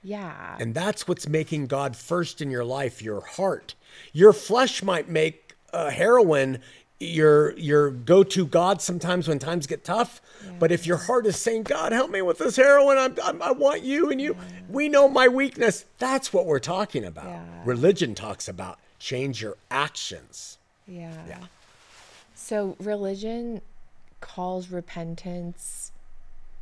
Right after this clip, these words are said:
Speaker 1: like, it's not even the changing of your mind on your actions. It's literally not doing that thing anymore is what repentance
Speaker 2: They
Speaker 1: is.
Speaker 2: conflate them and make them equal.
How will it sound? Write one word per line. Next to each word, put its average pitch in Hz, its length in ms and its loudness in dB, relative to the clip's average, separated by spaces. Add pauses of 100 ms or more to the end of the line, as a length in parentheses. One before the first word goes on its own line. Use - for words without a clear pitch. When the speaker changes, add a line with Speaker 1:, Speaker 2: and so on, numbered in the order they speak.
(680)
Speaker 1:
like, 170 440 -4
it's 180 240 -8
not 196 260 -6
even 208 280 -6
the 175 120 -6
changing 175 800 -10
of 165 480 -6 (1300)
your 180 300 -6
mind 165 640 -8 (100)
on 160 360 -10
your 160 280 -10
actions. 170 840 -10
It's - 380 -10 (320)
literally 170 500 -6
not 156 280 -12
doing 151 240 -12
that 143 180 -14
thing 156 160 -14
anymore 156 440 -12
is 156 300 -10
what 156 240 -10
repentance 156 600 -14
Speaker 2:
They 139 140 -4
Speaker 1:
is. 135 80 -6
Speaker 2:
conflate 151 500 -2
them 170 160 0
and 127 140 -2
make 120 200 -4
them 113 180 -8
equal. 98 420 -12